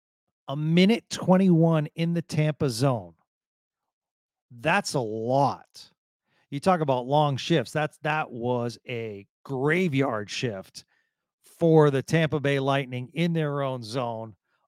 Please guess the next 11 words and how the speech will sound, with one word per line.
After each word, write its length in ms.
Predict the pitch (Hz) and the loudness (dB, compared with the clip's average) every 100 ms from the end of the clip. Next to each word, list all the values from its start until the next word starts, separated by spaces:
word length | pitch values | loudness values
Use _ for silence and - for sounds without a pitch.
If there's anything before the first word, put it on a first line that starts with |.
| - | -8
Multiple 640 | 139 170 208 185 180 160 | 4 8 8 6 2 2
chances 480 | - 151 139 135 110 | 2 2 0 -4 -2
by 220 | 143 131 | -2 -2
the 100 | 127 | -6
Stars. 640 | - 127 120 117 113 - _ _ _ | -4 -4 -4 -6 -8 -14 _ _ _
Stars 800 | - - - - 180 165 156 143 | -16 -14 -10 0 2 4 2 0
actually 460 | 143 139 - 127 113 | -6 -8 -10 -12 -10
changed 800 | - 170 170 160 151 - - - | -6 -4 -2 -2 -2 -6 -10 -14
and 380 | 127 127 120 127 - | -10 -8 -8 -10 -8
intertwined 800 | 147 135 131 - 151 139 123 127 | -6 -4 -6 -2 0 2 0 0
lines, 640 | 147 185 135 123 139 - | 2 2 2 -2 -6 -10